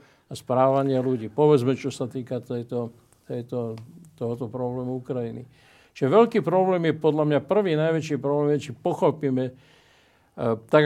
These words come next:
ako sme to pochopili v novembri osemdesiatdeväť, že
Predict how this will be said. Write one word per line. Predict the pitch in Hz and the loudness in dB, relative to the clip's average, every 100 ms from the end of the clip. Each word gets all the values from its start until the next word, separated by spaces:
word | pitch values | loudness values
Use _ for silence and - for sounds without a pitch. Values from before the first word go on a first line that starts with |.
| 139 | 4
ako | 156 | 2
sme | 127 139 | 2 0
to | 139 | 0
pochopili | - 165 185 156 143 139 | -2 -2 -2 -2 -2 -2
v | 123 | 0
novembri | 135 139 131 127 | 0 0 0 0
osemdesiatdeväť, | 127 123 139 127 127 143 120 113 117 139 151 151 139 - | -2 -4 -6 -6 -6 -6 -4 -4 -2 -2 -4 -8 -20 -14
že | 123 113 123 120 117 | -10 -2 0 0 -2